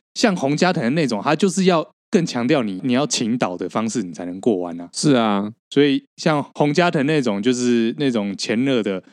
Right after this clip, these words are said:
Speaker 1: 就更不能骑那边。可是如果是之前有一种那种宽大的，就是也是三轮车，但是它前面两个轮子是非常宽的那种。
Speaker 2: 车体大概跟汽车，四轮汽车一样宽那种啊。对不对？
Speaker 1: 对，对，对，对，对，对，对，对，对。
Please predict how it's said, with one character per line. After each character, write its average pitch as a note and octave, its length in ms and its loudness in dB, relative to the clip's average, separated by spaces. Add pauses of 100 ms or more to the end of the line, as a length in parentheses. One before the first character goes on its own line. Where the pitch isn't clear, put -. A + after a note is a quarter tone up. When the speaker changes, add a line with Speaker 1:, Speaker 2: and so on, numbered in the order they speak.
Speaker 1:
就 - 120 2
更 B2 200 2
不 B2+ 80 0
能 G2+ 140 -2
骑 F#2+ 160 -8
那 F#2+ 120 -4
边。 F#2 180 -6 (440)
可 C#3+ 140 2
是 E3 60 4
如 E3+ 120 4
果 D#3 100 2
是 D3+ 200 0
之 D#3+ 260 0
前 A#2+ 240 2
有 A2 160 2
一 B2+ 40 2
种 A2 200 -2
那 B2 60 0
种 G2 280 -4
宽 B2+ 340 0
大 G#2 260 -2
的， G2 80 -12 (120)
就 B2 100 -4
是 G#2 960 -6 (220)
也 A2+ 80 -2
是 B2+ 100 -2
三 B2 160 0
轮 G2+ 160 0
车， G2+ 160 -2
但 B2 160 -2
是 B2 60 -2
它 A#2+ 160 -2
前 B2 160 -4
面 C#3 120 0
两 G#2 140 -2
个 G2 80 -8
轮 G2 180 -4
子 G#2 120 -6
是 A2+ 100 -4
非 A#2 180 0
常 F#2 360 -8
宽 G#2 340 -2
的 G2 120 -8
那 G2 160 -6
种。 - 140 -12 (220)
Speaker 2:
车 E3+ 260 4
体 A#2+ 200 4
大 B2 140 4
概 B2 120 2
跟 A2+ 220 4
汽 A#2+ 260 2
车， G2 340 2
四 C3 240 2
轮 F#2+ 140 4
汽 G#2+ 180 2
车 G2 220 2
一 F2 60 2
样 F2+ 180 2
宽 F2 260 0
那 E2+ 140 2
种 F#2+ 280 -2
啊。 - 100 -20 (300)
对 - 200 4
不 - 60 -2
对？ G#2 80 -2
Speaker 1:
对， F#2+ 140 -4
对， F#2+ 140 -2
对， - 0 -
对， F#2 160 -6
对， F2+ 120 -6
对， F2 140 -8
对， F#2 160 -10
对， B1 100 -6
对。 - 80 -14